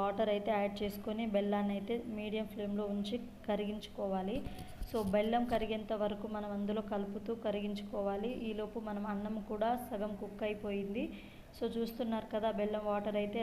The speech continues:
రెడీ అయిపోయింది. So, ఇప్పుడు మనం దీన్ని పక్కన పెట్టుకుందాము. కంప్లీట్గా చల్లారిన తర్వాతే మనం అయితే అన్నంలో యాడ్ చేసుకోవాలి బెల్లం పాకాన్ని. So, కంప్లీట్గా మనం చల్లారనిద్దాము. చూస్తున్నారు కదా, అన్నం అయితే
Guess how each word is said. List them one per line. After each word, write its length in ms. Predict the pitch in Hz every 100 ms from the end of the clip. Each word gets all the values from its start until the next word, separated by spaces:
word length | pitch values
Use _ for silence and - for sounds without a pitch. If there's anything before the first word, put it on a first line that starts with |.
| 202
రెడీ 180 | 202 208
అయిపోయింది. 500 | 202 202 202 196 196 196
So, 80 | 247 214
ఇప్పుడు 240 | 202 220 214
మనం 140 | 208 208 208
దీన్ని 200 | 208 220 214
పక్కన 220 | 208 214 202
పెట్టుకుందాము. 640 | 202 196 208 202 196 214 302 - - - -
కంప్లీట్గా 500 | 220 220 240 226 247 240
చల్లారిన 440 | 226 214 214 220 208
తర్వాతే 440 | 208 208 208 208 233 214
మనం 200 | 208 208 202
అయితే 220 | 202 202 - 208
అన్నంలో 340 | 208 214 220 214
యాడ్ 180 | 202 202
చేసుకోవాలి 600 | 214 - - 208 202 220 214
బెల్లం 260 | 202 208 202 208
పాకాన్ని. 400 | 202 202 196 214 202
So, 120 | 214 214 247 - - - -
కంప్లీట్గా 420 | 208 208 214 220 220
మనం 140 | 214 226 226
చల్లారనిద్దాము. 800 | 208 202 208 202 196 196 220 285 - - - - - -
చూస్తున్నారు 520 | 240 - 247 220 214 214
కదా, 160 | 214 226 226
అన్నం 260 | 208 220 214
అయితే 160 | 208